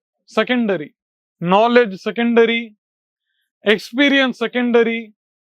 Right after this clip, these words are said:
பிளஸ் மணி செகண்டரி, எல்லாமே செகண்டரி.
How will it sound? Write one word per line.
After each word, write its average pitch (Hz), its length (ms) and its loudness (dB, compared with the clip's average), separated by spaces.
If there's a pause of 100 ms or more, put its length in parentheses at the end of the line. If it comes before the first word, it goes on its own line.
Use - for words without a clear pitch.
(800)
பிளஸ் 220 560 0
மணி 233 280 2
செகண்டரி, 226 840 -2 (1000)
எல்லாமே 247 500 2
செகண்டரி. 190 520 -6